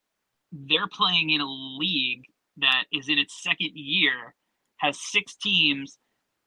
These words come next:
and is made up, like, primarily of high school kids.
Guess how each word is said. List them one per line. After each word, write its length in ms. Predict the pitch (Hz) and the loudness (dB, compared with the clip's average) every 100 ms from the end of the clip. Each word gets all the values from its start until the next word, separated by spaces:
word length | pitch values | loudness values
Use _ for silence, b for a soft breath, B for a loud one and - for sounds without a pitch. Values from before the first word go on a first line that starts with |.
| - | 2
and 320 | 165 156 151 156 | 4 6 2 -4
is 120 | 135 | -6
made 300 | 147 165 165 | 2 2 4
up, 200 | 160 147 - _ _ _ _ _ | 2 0 -4 _ _ _ _ _
like, 180 | 165 139 _ | -6 -6 _
primarily 840 | - 156 156 185 185 160 151 147 - | 4 4 4 2 2 2 2 2 0
of 380 | 147 139 135 135 | 2 4 4 2
high 200 | - 147 | 2 2
school 260 | 147 - - | 2 -2 -16
kids. 220 | - - | -14 -14